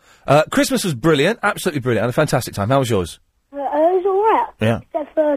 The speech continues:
Speaker 2: two days ago.
Speaker 1: For ten days ago?
Speaker 2: Two.
Speaker 1: Two days ago. What happened?
Speaker 2: I got my finger shut in the door.
Speaker 1: Oh, man! What door?
Speaker 2: Um, my front door.
Speaker 1: It's bad, isn't it?
Speaker 2: Uh, when I opened it,
Speaker 1: Yep.
Speaker 2: I, like, the dog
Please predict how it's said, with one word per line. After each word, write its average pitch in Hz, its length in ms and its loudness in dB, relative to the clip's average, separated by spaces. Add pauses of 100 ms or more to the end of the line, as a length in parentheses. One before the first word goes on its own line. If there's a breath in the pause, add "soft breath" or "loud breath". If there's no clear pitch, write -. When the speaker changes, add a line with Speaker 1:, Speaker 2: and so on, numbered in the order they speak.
Speaker 2:
two 294 140 -2
days 277 240 0
ago. 247 240 -4 (400)
Speaker 1:
For 147 120 0
ten 175 220 2
days 180 200 2
ago? 98 260 -6 (120)
Speaker 2:
Two. 254 220 0 (100)
Speaker 1:
Two 160 140 0
days 135 180 0
ago. 95 120 -4
What 113 60 -2
happened? 85 320 -8
Speaker 2:
I 269 200 -4 (140)
got 311 140 2
my 269 160 -8
finger 302 220 -4 (100)
shut 269 140 -6
in 247 60 -18
the 254 60 -16
door. 277 240 2
Speaker 1:
Oh, 440 480 4 (260)
man! 349 480 0
What 302 180 0
door? 269 360 2 (260)
Speaker 2:
Um, 294 360 -8
my 277 140 -12
front 311 240 -10
door. 240 200 -16
Speaker 1:
It's - 720 -16
bad, 143 240 2
isn't 143 80 -4
it? - 100 -6
Speaker 2:
Uh, 285 200 -2 (220)
when 330 220 -2
I 330 320 -2
opened 269 220 -8
it, 254 140 0 (160)
Speaker 1:
Yep. 202 220 0 (120)
Speaker 2:
I, 262 140 -8 (300)
like, 269 180 -4
the 254 160 -18
dog 302 180 -2